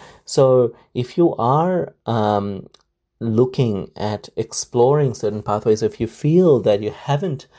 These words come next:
really done so because you find things illogical or don't make sense, or organizations that you look to might seem like a cult, I would strongly say that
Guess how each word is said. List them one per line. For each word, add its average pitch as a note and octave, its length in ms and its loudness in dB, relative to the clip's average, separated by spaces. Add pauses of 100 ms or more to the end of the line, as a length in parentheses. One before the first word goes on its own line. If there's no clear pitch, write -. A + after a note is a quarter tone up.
(280)
really A#2 600 0
done A#2+ 360 0
so F#2+ 460 -2
because C#3 500 0
you A#2 120 -2
find A2 400 -4
things G#2+ 320 -6
illogical A2+ 840 0
or G2 160 0 (240)
don't A2+ 240 0
make G2+ 180 -4
sense, B2+ 300 -2
or A2+ 220 0 (320)
organizations B2+ 1080 0
that G#2 180 0
you G#2 80 0
look G#2 220 -2
to A2+ 120 0
might G#2 240 -2
seem A#2+ 240 -4
like F#2 240 -4
a - 60 -20 (100)
cult, D3 380 -2 (340)
I B2 520 2 (600)
would A2+ 260 0
strongly G#3 400 2
say - 400 -2 (300)
that A#2 400 -2